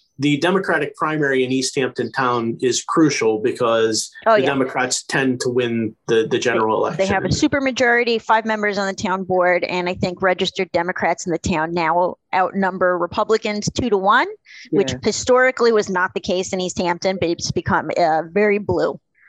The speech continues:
Speaker 2: the
Speaker 3: Yeah,
Speaker 2: town.
Speaker 3: this, this really is the race.
Speaker 2: Yeah.
Speaker 1: So that, that vote,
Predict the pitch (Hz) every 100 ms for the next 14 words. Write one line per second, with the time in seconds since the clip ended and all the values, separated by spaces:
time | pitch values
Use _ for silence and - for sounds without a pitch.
0 | - - - 165 151 165 165 - - 180
1 | 185 - 185 180 170 170 160 - 156 151
2 | 131 - - _ _ - - - - -
3 | _ - 135 131 170 175 139 - 165 202
4 | 147 147 143